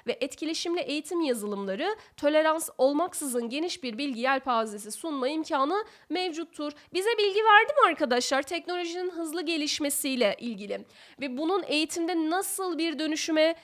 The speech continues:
sebep olduğu ile ilgili? Evet, bilgi veriyor. Nesnel bir anlatım var,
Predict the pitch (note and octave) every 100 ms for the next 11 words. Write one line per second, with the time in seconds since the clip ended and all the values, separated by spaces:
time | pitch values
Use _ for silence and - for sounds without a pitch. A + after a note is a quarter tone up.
0 | _ - - C#4+ D4+ C4+ A3 G#3+ G#3 G3+
1 | F#3+ F#3+ - D4+ E4+ D#4+ C4+ B3+ G3+ F3+
2 | E3 - _ _ - C4 C#4+ D4+ D#4+ F4
3 | F4 F4 F4+ E4 F4 G4